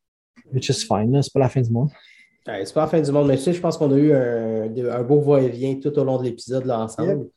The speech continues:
Speaker 2: Jeff, tu nous manques, on n'a même pas eu le temps de bâcher. On était tellement
Speaker 1: Ouais,
Speaker 2: dans
Speaker 1: c'est vrai,
Speaker 2: nos
Speaker 1: on n'a même pas
Speaker 2: sujets.
Speaker 1: bâché Jeff. D'ailleurs,
Speaker 2: Mais
Speaker 1: euh, je, petit, on a, on a fait un podcast ensemble, les trois, hier, euh, comme quoi vous, fa-, vous prouvez que Jeff est pas mort, là. On était, on était sur les ondes de, de Invest in Yourself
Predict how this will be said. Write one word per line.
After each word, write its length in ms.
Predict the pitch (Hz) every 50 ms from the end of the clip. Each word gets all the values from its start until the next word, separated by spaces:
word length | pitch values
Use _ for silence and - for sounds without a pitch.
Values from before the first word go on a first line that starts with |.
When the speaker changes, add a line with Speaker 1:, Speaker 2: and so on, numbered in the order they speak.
| _ _ _ _ _ _ _ -
Speaker 2:
Jeff, 320 | 147 196 240 247 226 226
tu 120 | - - 202
nous 140 | 190 185
manques, 360 | 180 185 190 214 226 208 175 160
on 80 | 170
n'a 80 | 156 160
même 160 | 180 196 180
pas 80 | 202 196
eu 40 |
le 60 | 180 180
temps 140 | 202 190
de 60 | 190 185
bâcher. 560 | 175 165 143 135 143 - 170 175 180 175 175 - _ -
On 160 | - 120 131
était 180 | 131 131 - 143
tellement 200 | 143 160 220 277
Speaker 1:
Ouais, 40 | 294
Speaker 2:
dans 40 | 170
Speaker 1:
c'est 100 | 165 151
vrai, 140 | 147 208 247
Speaker 2:
nos 60 | 277
Speaker 1:
on 40 | 196
n'a 60 | 156
même 140 | 151 165 170
pas 80 | 160 202 185 196 180
Speaker 2:
sujets. 160 | - - 151
Speaker 1:
bâché 40 | 131
Jeff. 220 | 131 175 202 214 208 - _ _ _ _ _ _ _ _ _ _ _ _ _ _ _ _ _ _ _ _ _ -
D'ailleurs, 240 | 170 180 240 269 202
Speaker 2:
Mais 60 | 180
Speaker 1:
euh, 280 | 165 156 151 147 143 131
je, 260 | 135 147 143 143 139
petit, 260 | 131 - - - 208 202
on 140 | 180 156 143
a, 80 | 143
on 140 | 139 143 139
a 80 | 139 127
fait 200 | - 202 196 -
un 340 | 190 180 170 165 156 151 147
podcast 400 | 151 165 160 156 - 233 233 -
ensemble, 260 | 160 - - 226 185
les 60 | 151
trois, 200 | - - - 190
hier, 260 | 156 147 156 202 202 156
euh, 460 | 147 139 135 127 123 123 123 123 120 120 123 - _ _ _ _ _ -
comme 160 | - 143 131
quoi 160 | - 175 170
vous, 120 | 143 135
fa-, 160 | 127 - - 135 127
vous 160 | 120 117 120
prouvez 240 | 117 - 143 156 151
que 60 | 127
Jeff 180 | 156 175 - -
est 60 | 139
pas 160 | - 143 135
mort, 280 | 123 120 143 180 185 180
là. 80 | 190 196 185
On 120 | 156 135
était, 180 | 131 127 - 156
on 140 | 131 135 143
était 180 | 131 - 175
sur 140 | 170 - 175
les 160 | 170 147 127
ondes 180 | 170 208 202 175
de, 440 | 151 147 139 135 131 127 127 123 123
de 280 | 123 131 123 120 117 -
Invest 400 | 143 135 127 135 175 - - -
in 60 | 165
Yourself 460 | 147 139 135 123 - - 170 170 160